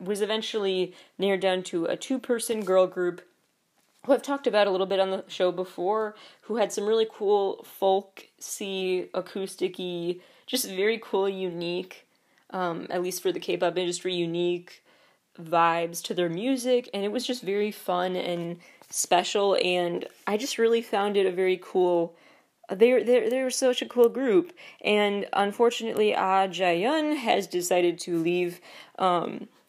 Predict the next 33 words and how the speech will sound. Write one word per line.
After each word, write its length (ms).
and 460
honestly, 720
I 140
should 260
have 140
seen 240
this 140
coming, 440
though, 220
because 640
honestly, 480
like, 180
for 140
years 320
now, 240
one 500
thing 220
I 120
have 280
not 320
liked 380
about 460
Bull 180
Four's 400
releases 680
is 380
that 500
it's 220
definitely 600
always 340
seemed 400
like, 540
uh, 300